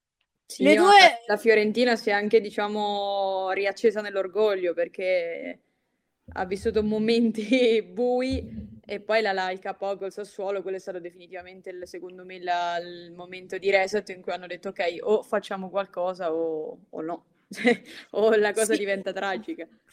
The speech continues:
Speaker 2: Tra l'altro, tranne noi e Sassuolo, che ci hanno già affrontato in queste prime due giornate, adesso saranno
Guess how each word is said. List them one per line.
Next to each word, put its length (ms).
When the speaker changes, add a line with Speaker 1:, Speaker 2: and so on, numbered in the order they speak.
Speaker 2:
Tra 160
l'altro, 560
tranne 380
noi 280
e 40
Sassuolo, 600
che 480
ci 120
hanno 160
già 160
affrontato 640
in 60
queste 220
prime 280
due 120
giornate, 480
adesso 320
saranno 680